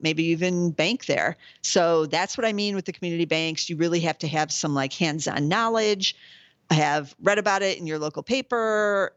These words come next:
or you, you do business there, whatever it is, to know what is going on behind the scenes. <laughs> So keep that in mind, uh, with all these banks. So that's People's Bank Corp, P E B O.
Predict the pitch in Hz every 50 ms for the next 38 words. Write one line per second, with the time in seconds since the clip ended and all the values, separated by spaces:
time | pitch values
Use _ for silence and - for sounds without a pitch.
0 | - - 170 165 156 156 156 156 143 160 175 208 190 147 - - 160 170 170 156
1 | 175 269 302 294 269 269 254 247 - - 247 226 220 220 214 214 214 214 208 208
2 | 208 202 196 190 180 170 170 180 185 196 185 190 196 185 185 175 165 160 160 165
3 | 165 - - - _ - - - 180 170 165 175 170 165 170 165 165 160 156 156
4 | 139 135 151 165 160 160 151 - - 156 143 143 135 90 - - - 147 _ -
5 | 147 - 147 - - - - - - - - - - - - - - 262 247 -
6 | - - - 208 202 185 190 - - - - - - _ - - 262 - - 226
7 | 214 214 208 190 180 175 170 170 165 170 170 165 165 160 - - - 170 156 147
8 | 156 151 151 - - 156 151 143 147 147 - - - - - - - - - -
9 | - 196 170 170 165 - - - 277 277 - 262 262 - - 214 208 196 - -
10 | 214 190 196 185 175 170 - _ - - 226 214 - - 185 180 165 - 160 156
11 | 147 - - -